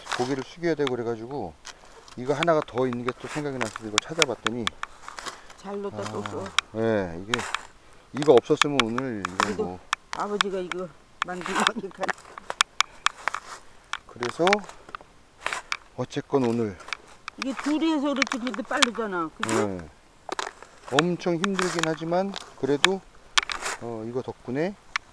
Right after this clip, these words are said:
Speaker 1: 일을 마쳤다. 지금 이거, 이 지금 하는 이 일랑하고
Speaker 2: 얘 때문에 빠르게 한 거지, 응?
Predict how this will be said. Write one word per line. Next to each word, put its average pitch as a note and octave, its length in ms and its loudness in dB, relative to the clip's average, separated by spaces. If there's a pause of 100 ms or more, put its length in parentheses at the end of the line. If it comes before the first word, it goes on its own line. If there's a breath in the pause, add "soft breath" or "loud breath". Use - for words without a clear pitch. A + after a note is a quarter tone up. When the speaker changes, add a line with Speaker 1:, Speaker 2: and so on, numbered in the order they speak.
(180)
Speaker 1:
일을 G#2+ 300 -6 (1300)
마쳤다. - 460 0 (220)
지금 A2+ 360 -2 (240)
이거, A#2 220 -2 (120)
이 C3+ 120 2 (100)
지금 B2+ 320 -2
하는 C3 240 0 (140)
이 A#2+ 140 0
일랑하고 A#2+ 540 0
Speaker 2:
얘 C#4 160 2
때문에 D#4 220 0
빠르게 B3+ 380 0
한 A#3 160 -4
거지, G#3 240 -4
응? D4+ 180 0